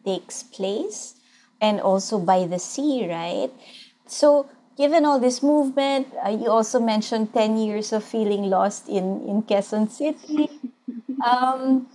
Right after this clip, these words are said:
Speaker 1: where is home now?
Speaker 2: Mm. Well, I've always struggled with this question, to be completely honest. And I guess depending on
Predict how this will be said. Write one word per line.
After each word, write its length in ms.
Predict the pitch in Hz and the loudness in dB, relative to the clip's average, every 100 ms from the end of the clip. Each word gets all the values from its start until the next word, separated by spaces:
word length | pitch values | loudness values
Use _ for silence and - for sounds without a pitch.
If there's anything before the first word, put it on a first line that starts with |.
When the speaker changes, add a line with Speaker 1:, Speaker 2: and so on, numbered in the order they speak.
| _ - | _ -2
Speaker 1:
where 240 | 269 320 | 4 4
is 220 | 392 392 | 4 0
home 400 | 339 359 392 339 | 0 2 2 2
now? 560 | 262 285 349 269 196 208 - - _ _ _ _ _ - | 2 2 2 2 2 -2 -8 -20 _ _ _ _ _ 0
Speaker 2:
Mm. 480 | 220 214 202 190 180 _ _ _ _ - | 2 4 2 0 -4 _ _ _ _ 2
Well, 360 | 247 247 240 - - | 6 8 6 0 2
I've 200 | 233 208 | 4 6
always 440 | 208 214 220 214 | 6 6 4 2
struggled 560 | - - 202 196 196 185 | -4 0 2 4 2 4
with 140 | 196 | 0
this 220 | 196 196 | 2 0
question, 460 | - 180 180 202 196 | -2 -4 -2 -4 -4
to 80 | 196 | -4
be 120 | 185 | -4
completely 580 | - 190 190 190 - 170 | -4 -4 -4 -10 -4 -4
honest. 540 | 170 175 170 180 - - | -4 -4 -6 -6 -12 -10
And 220 | 175 175 | -8 -4
I 120 | 180 | -2
guess 480 | 190 220 269 330 - - | 0 4 6 4 0 0
depending 680 | 247 - 220 220 208 214 | 2 4 4 6 4 4
on 520 | - 190 190 185 190 | 2 4 4 4 2